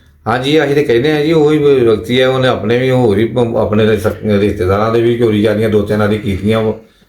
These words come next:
ਫੜਿਆ ਵੀ ਗਿਆ, ਮੰਨ ਵੀ ਗਿਆ। ਫੋਨ ਵੀ ਸਾਡੇ ਪਿੰਡ ਉਹਨੇ ਵੇਚਿਆ ਬੰਦਿਆਂ ਨੂੰ, ਫਿਰ ਜਾ ਕੇ ਉਹਨੇ ਦੱਸਿਆ ਵੀ ਇਹਨੇ ਵੇਚਿਆ ਵਾ, ਤੇ ਉਹ ਫੋਨ ਵੀ ਬਰਾਮਦ ਕੀਤਾ ਗਿਆ ਬਾਅਦ 'ਚ ਇਹਦੇ ਕੋਲ।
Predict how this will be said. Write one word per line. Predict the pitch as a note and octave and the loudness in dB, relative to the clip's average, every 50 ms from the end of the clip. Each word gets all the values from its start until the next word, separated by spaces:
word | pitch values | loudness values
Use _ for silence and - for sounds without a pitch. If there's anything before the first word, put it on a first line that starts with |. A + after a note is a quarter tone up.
| _ _ - | _ _ -2
ਫੜਿਆ | G#2 G#2+ A2 A2+ | 0 0 2 2
ਵੀ | A2+ A#2+ A#2+ | 2 2 2
ਗਿਆ, | A2+ A2+ G#2+ A2 | 2 2 0 0
ਮੰਨ | G#2+ G#2+ G#2 G2+ G2+ G#2+ | 0 0 -2 0 0 0
ਵੀ | A#2 A#2+ A2+ | 0 0 0
ਗਿਆ। | A2+ A2+ A2 | 0 0 0
ਫੋਨ | G#2 G#2 G#2 G#2+ G#2+ A2 | 0 0 2 2 2 2
ਵੀ | B2 A#2+ | 2 2
ਸਾਡੇ | B2+ A2+ G#2+ G#2 | 0 0 0 0
ਪਿੰਡ | G2+ A2+ A2 A2+ | 0 0 0 0
ਉਹਨੇ | A#2 A2 A#2 | 0 0 0
ਵੇਚਿਆ | A2 G#2+ G2 F#2 G#2+ A2+ A2 | 0 0 -2 0 -2 -2 -2
ਬੰਦਿਆਂ | G#2+ G#2 F#2+ G2+ A2 A2 | -2 -2 -2 -2 -2 -2
ਨੂੰ, | A2 A2 - - - - - - _ _ _ - | -2 -6 -8 -12 -20 -20 -20 -20 _ _ _ -2
ਫਿਰ | G#2+ A2 | 0 0
ਜਾ | A2 A2+ G#2 G#2 G#2 | 2 0 0 0 0
ਕੇ | G2+ | 0
ਉਹਨੇ | A2 A2 G#2+ | 0 0 2
ਦੱਸਿਆ | G2 G2 - - G2 G#2 A2 | 0 0 -2 0 0 0 0
ਵੀ | G#2+ A2+ | 2 0
ਇਹਨੇ | A2 A2 A#2+ A#2 A2 G#2+ G2+ G2 G2+ | 0 0 0 -2 -2 -2 -4 -6 -4
ਵੇਚਿਆ | G#2 G2+ F#2+ F2+ G2 G2+ G#2+ | -2 -2 -2 0 0 0 0
ਵਾ, | G#2 G#2 - - - - _ _ _ _ _ _ _ _ _ _ _ | 0 0 -2 -4 -8 -14 _ _ _ _ _ _ _ _ _ _ _
ਤੇ | G2 G2 G2+ | 0 2 2
ਉਹ | G2 F#2+ | 2 0
ਫੋਨ | G2 G#2 G2+ G2 G2 G#2+ A2 A2+ A2+ A2+ | 0 -2 0 0 0 0 0 0 -2 -2
ਵੀ | A2 G#2 G2+ | 0 0 0
ਬਰਾਮਦ | F#2+ G2 G#2 G2+ G2+ G2+ G2+ G#2+ | 0 0 -2 -2 -2 -2 -4 -4
ਕੀਤਾ | - A#2 G#2 G2+ - A2 | -4 -4 -6 -4 -2 -2
ਗਿਆ | G#2 A2 G#2 | 0 0 0
ਬਾਅਦ | G2 G2 G#2 G#2+ | 0 0 -2 -2
'ਚ | G2+ | -2
ਇਹਦੇ | G#2 F#2+ F#2 | -2 -4 -2
ਕੋਲ। | - G#2 F#2+ F#2+ F#2+ - _ | -4 -4 -6 -6 -10 -14 _